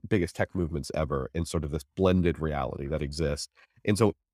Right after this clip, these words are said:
so often of what we're doing and what we're creating feels entirely new. If I look at kind of the projects that are, we're working on and the artists that we're working on and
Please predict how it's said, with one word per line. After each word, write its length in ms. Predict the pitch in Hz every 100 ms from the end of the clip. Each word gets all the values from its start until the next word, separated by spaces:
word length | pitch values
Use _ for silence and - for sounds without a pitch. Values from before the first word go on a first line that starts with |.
| _ _
so 300 | - - 131
often 320 | 143 127 117 95
of 140 | 82
what 160 | 92 90
we're 140 | 90
doing 440 | 82 85 80 73
and 100 | -
what 100 | 90
we're 120 | 71 90
creating 540 | - 87 80 76 73 - _ _ _
feels 240 | 117 85 -
entirely 680 | 92 - 92 95 85 80
new. 320 | 76 71 57 - _ _ -
If 160 | 98
I 80 | 104
look 240 | 104 117
at 180 | 113 -
kind 140 | - 101
of 60 |
the 60 | 87
projects 460 | - 104 107 95
that 140 | - 82
are, 260 | 82 76 -
we're 120 | 98 82
working 380 | 92 95 95
on 220 | 90 90 87
and 180 | 76
the 60 | 73
artists 280 | - 110 104
that 100 | 95
we're 100 | 87
working 320 | 90 82 85
on 260 | 85 82 80
and 180 | 73